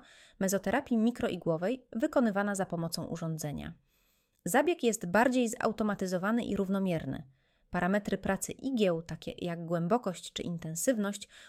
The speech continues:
ustalane są z precyzją co do milimetra. Dzięki temu można skutecznie i bezpiecznie opracować zarówno całą twarz, jak i jej newralgiczne partie, nie powodując nadmiernego dyskomfortu. Pamiętaj, Dermapen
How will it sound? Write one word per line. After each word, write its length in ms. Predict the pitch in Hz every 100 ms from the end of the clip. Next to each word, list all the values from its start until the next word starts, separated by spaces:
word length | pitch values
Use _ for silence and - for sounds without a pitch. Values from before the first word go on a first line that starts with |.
| -
ustalane 520 | - - 262 262 247
są 180 | - 214
z 100 | -
precyzją 520 | 359 311 254 226 214
co 140 | 214
do 100 | 185
milimetra. 720 | 180 170 165 147 143 - 160 - _ _ _ -
Dzięki 300 | 240 262 254
temu 220 | 247 233
można 260 | 214 208 202
skutecznie 560 | - - 269 294 226 202
i 120 | 190
bezpiecznie 540 | 170 - 262 - 233
opracować 600 | 185 - 185 214 196 - -
zarówno 400 | 185 190 190 180
całą 280 | - 175 165
twarz, 420 | - 262 320 -
jak 360 | - 202 - -
i 100 | 180
jej 220 | 175 -
newralgiczne 720 | 240 285 233 185 170 196 180
partie, 500 | 170 151 151 - 226 285 - - 226 202
nie 120 | 220
powodując 600 | 220 202 190 254 269 254 -
nadmiernego 640 | 262 294 226 185 185 180
dyskomfortu. 840 | 170 170 - 165 - 147 - - 170 _ _ _ _ _ _ _ _ _ _ _ -
Pamiętaj, 680 | 208 190 147 143 - 160 - _ _ _ _ _ _ _ 190
Dermapen 680 | 180 180 262 269 151 160